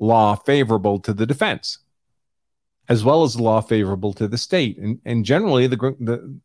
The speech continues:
the prosecutor doesn't have to do that in front of a grand jury. They only have to tell their side of the story. By telling both sides of the story here, "Hey, here's the narrative of guilt, here's the narrative of innocence for the father," um, the prosecutor's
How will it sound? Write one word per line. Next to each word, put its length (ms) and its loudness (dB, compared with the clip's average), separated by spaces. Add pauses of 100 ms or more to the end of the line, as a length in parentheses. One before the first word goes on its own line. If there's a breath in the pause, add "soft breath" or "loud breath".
(140)
the 220 0
prosecutor 480 0
doesn't 240 0
have 160 0
to 80 -10
do 160 -2
that 300 -2
in 100 -6
front 160 -2
of 100 -6
a 40 -12
grand 260 -4
jury. 220 -2
They 120 2
only 180 2
have 120 0
to 80 -12
tell 220 0
their 260 2
side 280 0
of 60 -8
the 60 -12
story. 460 -12 (640 soft breath)
By 140 2
telling 460 2
both 300 2
sides 460 0
of 80 -6
the 80 -2
story 380 0
here, 180 -2
"Hey, 240 4
here's 300 2
the 80 -2
narrative 480 2
of 180 -4
guilt, 320 0
here's 360 -2
the 60 -4
narrative 440 -2
of 120 -6
innocence 640 -4
for 160 -2
the 100 -2
father," 480 -2 (460 soft breath)
um, 420 -2 (380)
the 220 2
prosecutor's 880 -2